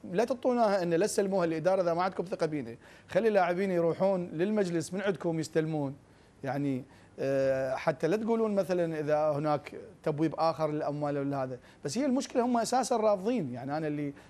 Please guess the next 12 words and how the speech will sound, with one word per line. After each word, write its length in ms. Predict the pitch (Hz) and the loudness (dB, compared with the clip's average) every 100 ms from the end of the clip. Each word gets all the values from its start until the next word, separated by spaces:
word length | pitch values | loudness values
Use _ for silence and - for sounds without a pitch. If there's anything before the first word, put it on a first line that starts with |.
| - | -8
افتهمته 360 | - 185 202 | 2 2 2
حتى 240 | 156 196 190 | -2 0 0
من 140 | 170 | -2
مراسلنا 500 | 151 147 139 220 208 | 0 0 0 -2 0
ميثم 240 | 165 214 185 | 0 -2 -2
الجناحي 560 | 143 147 147 139 139 143 - - | -4 -4 -4 -4 -6 -10 -20 -6
إنهم 180 | 214 262 | 0 2
ما 80 | 247 | 2
حاطين 360 | 233 247 233 | 0 0 0
الرياضة 420 | 220 190 196 208 180 | 0 2 4 4 0
في 140 | 165 | -2
بالهم، 400 | 151 196 180 139 | 2 2 2 -4